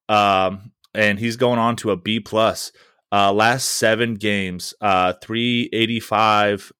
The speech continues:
uh, batting average with a four oh seven O B P, a seven sixty-nine slugging for a one one seven six O P S. Ten for twenty-six with three home runs, nine R B Is, a walk, and a stolen base.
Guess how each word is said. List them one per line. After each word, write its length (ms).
uh, 380
batting 300
average 380
with 100
a 80
four 340
oh 80
seven 640
O 120
B 140
P, 340
a 100
seven 340
sixty-nine 440
slugging 460
for 160
a 80
one 520
one 300
seven 400
six 440
O 140
P 200
S. 280
Ten 200
for 100
twenty-six 720
with 140
three 220
home 280
runs, 420
nine 280
R 120
B 180
Is, 320
a 100
walk, 360
and 100
a 40
stolen 380
base. 540